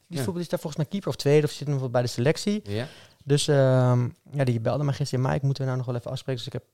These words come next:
Speaker 1: eh, ge-, maar toch voor de zekerheid even met hem gezegd: "Dat moeten we maar niet doen."
Speaker 2: Mhm.
Speaker 1: Eh, eh, dus toch,
Speaker 2: Maar moet
Speaker 1: ja, je
Speaker 2: dat
Speaker 1: gaat
Speaker 2: hele team
Speaker 1: toch
Speaker 2: niet gewoon en al die mensen daar in de quarantaine en
Speaker 1: Nou ja,
Speaker 2: doe-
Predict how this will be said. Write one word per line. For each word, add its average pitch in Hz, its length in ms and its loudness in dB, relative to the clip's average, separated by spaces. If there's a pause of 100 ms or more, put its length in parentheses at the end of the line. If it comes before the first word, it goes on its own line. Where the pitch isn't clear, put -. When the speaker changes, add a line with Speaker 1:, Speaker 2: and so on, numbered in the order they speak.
(160)
Speaker 1:
eh, - 80 -12
ge-, - 140 -12
maar - 200 -4
toch 180 140 2
voor 156 100 -4
de 131 60 -4
zekerheid 139 380 0
even 135 100 -8
met 123 120 -4
hem 117 80 -4
gezegd: 117 220 -6
"Dat 113 100 -6
moeten 120 260 -6
we 117 60 -4
maar 117 100 0
niet 151 120 4
doen." 180 300 2
Speaker 2:
Mhm. 113 140 -4 (420)
Speaker 1:
Eh, 127 720 4
eh, 110 340 -2
dus 117 160 -4
toch, - 120 -14
Speaker 2:
Maar 123 120 2
moet 143 100 4
Speaker 1:
ja, 151 60 8
je 139 60 8
Speaker 2:
dat 135 100 4
Speaker 1:
gaat 143 100 2
Speaker 2:
hele 147 220 -4
team 254 180 0
Speaker 1:
toch 170 80 0
Speaker 2:
niet 120 180 -2
gewoon 101 320 -4
en 113 180 -10
al 123 180 -6
die 127 100 -6
mensen 135 360 -6
daar 127 380 -2
in 120 220 -8
de 120 60 -10
quarantaine 123 680 -6
en 113 160 -6
Speaker 1:
Nou 175 120 4
ja, 202 160 6
Speaker 2:
doe- 120 80 -6